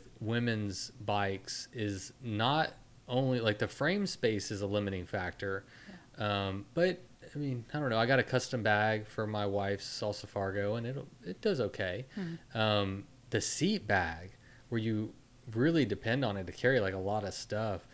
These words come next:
Speaker 1: she only has five and a half inches of clearance.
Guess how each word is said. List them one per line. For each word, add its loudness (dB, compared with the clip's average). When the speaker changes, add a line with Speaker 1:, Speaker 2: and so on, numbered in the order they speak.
Speaker 1:
she 0
only 4
has 4
five 2
and -2
a 0
half -2
inches -4
of -10
clearance. -6